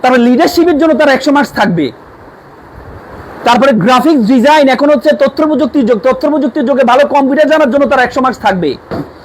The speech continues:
এগুলা যদি থাকে, তাহলে আমাদের স্টুডেন্টরা কখনো, যখন সে দক্ষ হবে, তখন কখনো সে বেকার হবে না। এজন্য আজকে এই সমাজে,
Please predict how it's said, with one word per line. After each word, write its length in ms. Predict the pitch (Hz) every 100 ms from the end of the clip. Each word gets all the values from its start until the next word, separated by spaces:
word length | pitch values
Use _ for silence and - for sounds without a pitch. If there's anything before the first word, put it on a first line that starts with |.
| - -
এগুলা 300 | 196 262 359
যদি 260 | 359 359
থাকে, 440 | 302 269 285 254 214
তাহলে 240 | - 208
আমাদের 260 | 254 277 277
স্টুডেন্টরা 440 | - 254 262 262 -
কখনো, 440 | 226 269 285 180 - - -
যখন 240 | 165 214 285
সে 120 | 262
দক্ষ 360 | 240 254 254 349
হবে, 320 | 311 254 165 - -
তখন 300 | 240 233 247
কখনো 280 | 233 226 247
সে 140 | 226
বেকার 280 | 196 190 208
হবে 400 | 180 175 262 427 - - -
না। 320 | 147 139 117 110 - - - - - - - - - - - - - - - - - -
এজন্য 320 | 170 247 254
আজকে 340 | 220 - -
এই 120 | 254 226
সমাজে, 560 | 214 233 240 285 320